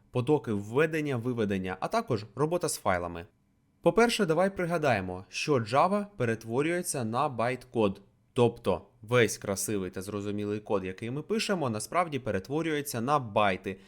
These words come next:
абсолютно незрозумілі для людини. Так само і будь-який рядок тексту або навіть файл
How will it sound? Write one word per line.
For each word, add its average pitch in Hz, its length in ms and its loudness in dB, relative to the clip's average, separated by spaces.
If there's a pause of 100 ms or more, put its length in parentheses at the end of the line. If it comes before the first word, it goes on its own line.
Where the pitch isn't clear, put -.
(160)
абсолютно 175 640 2
незрозумілі 143 1000 0
для 123 260 2
людини. 113 500 -2 (240)
Так 196 180 4
само 208 280 2
і 123 140 -2
будь-який 156 640 -2
рядок 123 420 0
тексту - 480 2
або 113 280 0
навіть 185 260 -2
файл 117 500 4